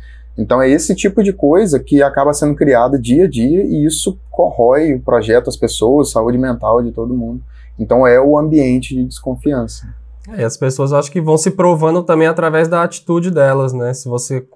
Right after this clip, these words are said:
Speaker 2: tem uma atitude é, proativo, é você tá entregando, você tá envolvido com, com os objetivos que tão,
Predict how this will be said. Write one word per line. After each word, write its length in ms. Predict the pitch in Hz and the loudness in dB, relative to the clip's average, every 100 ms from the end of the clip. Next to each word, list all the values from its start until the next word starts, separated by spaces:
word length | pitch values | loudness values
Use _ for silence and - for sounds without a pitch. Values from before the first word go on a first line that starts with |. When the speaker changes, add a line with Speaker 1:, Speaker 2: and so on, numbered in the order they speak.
| - | -2
Speaker 2:
tem 120 | 131 | 0
uma 140 | 135 | 2
atitude 800 | 135 139 139 135 127 127 127 120 _ _ _ _ - | 0 -2 -4 -2 -2 -2 -4 -6 _ _ _ _ -6
é, 240 | 110 110 | 0 0
proativo, 720 | 107 117 117 - 120 131 135 | 0 0 0 -2 -4 -2 0
é 40 | 120 | 0
você 420 | 117 - 123 120 | 0 -4 -2 -2
tá 240 | 117 120 | -2 -2
entregando, 440 | 123 131 117 117 120 | 0 0 0 2 0
você 120 | - | 0
tá 100 | 113 | 0
envolvido 560 | 123 127 117 117 139 131 | 2 0 -2 -2 -2 -2
com, 260 | 123 117 | -2 -4
com 300 | 117 120 113 | -4 -4 -4
os 100 | 113 | -2
objetivos 760 | 117 113 117 110 - 113 113 - | -2 -2 -4 -6 -6 -6 -6 -8
que 100 | 117 | -10
tão, 400 | - 110 110 | -4 -2 -2